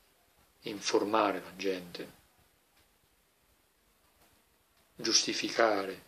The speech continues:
certe risposte. Non possiamo dire no e basta, come se i problemi, come se i problemi non, non esistessero,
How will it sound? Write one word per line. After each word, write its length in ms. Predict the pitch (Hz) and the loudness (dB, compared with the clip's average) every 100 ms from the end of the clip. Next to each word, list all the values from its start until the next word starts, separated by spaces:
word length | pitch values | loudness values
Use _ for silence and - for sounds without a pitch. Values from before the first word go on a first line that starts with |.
| _ | _
certe 320 | - 101 - | -4 -2 -2
risposte. 720 | 92 - - 95 90 - 147 147 - _ _ _ - - _ - - - - - _ _ _ _ _ _ _ _ _ _ _ _ | -2 -4 0 0 0 -4 -8 -10 -20 _ _ _ -20 -20 _ -20 -20 -20 -20 -20 _ _ _ _ _ _ _ _ _ _ _ _
Non 160 | 107 98 | -18 -8
possiamo 480 | 98 - 113 98 | -2 2 2 0
dire 520 | 92 92 92 90 - - _ _ - - - - - | -4 -2 -2 -4 -8 -20 _ _ -20 -16 -14 -12 -4
no 180 | 98 95 | -2 0
e 60 | |
basta, 640 | 95 98 90 - - 95 87 - - - - - _ | 0 -2 0 0 -2 -4 -12 -18 -10 -10 -10 -20 _
come 260 | 110 98 | -4 -2
se 120 | 95 | 0
i 40 | 101 | 0
problemi, 760 | - 101 98 95 92 90 87 - - _ _ - _ _ _ _ _ _ _ _ _ _ | 2 0 4 2 2 -6 -8 -14 -20 _ _ -20 _ _ _ _ _ _ _ _ _ _
come 220 | - 104 | -10 -6
se 140 | 95 107 | -2 -4
i 40 | |
problemi 480 | - 104 101 104 98 | -6 -8 -2 -2 -2
non, 240 | 95 95 | -8 -10
non 140 | 95 98 | -8 -6
esistessero, 760 | 95 - - - 98 - - | -4 0 0 0 0 0 0